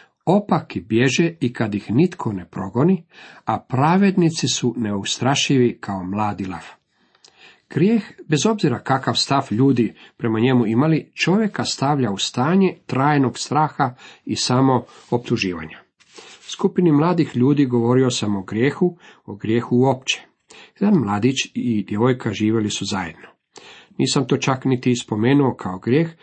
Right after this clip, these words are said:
ali je bilo zanimljivo slušati kako se mladić počeo braniti. Bilo bi zabavno kada se ne bi radilo o tako ozbiljnoj stvari. Kada se raspravljalo o grijehu, savjest ga je počela mučiti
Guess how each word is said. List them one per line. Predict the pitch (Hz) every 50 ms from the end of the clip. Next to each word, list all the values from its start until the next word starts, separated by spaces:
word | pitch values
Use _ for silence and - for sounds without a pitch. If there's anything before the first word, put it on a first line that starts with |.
| - - - _ _
ali | - 120 120 123
je | 117
bilo | 104 110 170 214 262 220
zanimljivo | 143 - 98 92 92 92 110 139 165 180 175 156 120
slušati | 104 - - 151 160 - 151 - - -
kako | - - 127 123 - 104
se | - - 95
mladić | 92 101 120 131 135 131 120 - -
počeo | - 117 117 - - 104
braniti. | 92 - 104 98 92 90 90 - - - - _ _ - - - - - _ _
Bilo | - 165 208 202
bi | 190 196 175
zabavno | 131 - 156 160 170 165 165 156 147 147 139 -
kada | - - 135 131 131
se | 120 - - 110
ne | 107 131 160
bi | 165 165 151 - - _
radilo | - 113 113 120 127 123 143 135 127
o | 117 98 101
tako | - - 127 123 127 - - 101 -
ozbiljnoj | 127 127 127 120 - 110 107 101 98
stvari. | 98 - - - 101 92 87 - - _ _ _ _ _ - - - - - - - -
Kada | - - 143 151
se | 143 - 139
raspravljalo | 131 151 185 180 - - 214 190 175 156 139 127 120 117 101
o | 95
grijehu, | - 104 117 135 160 160 - 180 170 -
savjest | - - - 127 147 180 208 202 175 - -
ga | 131
je | 110 104 -
počela | - 147 151 - - 117 101 95
mučiti | 95 101 117 120 - - - - 185 185 170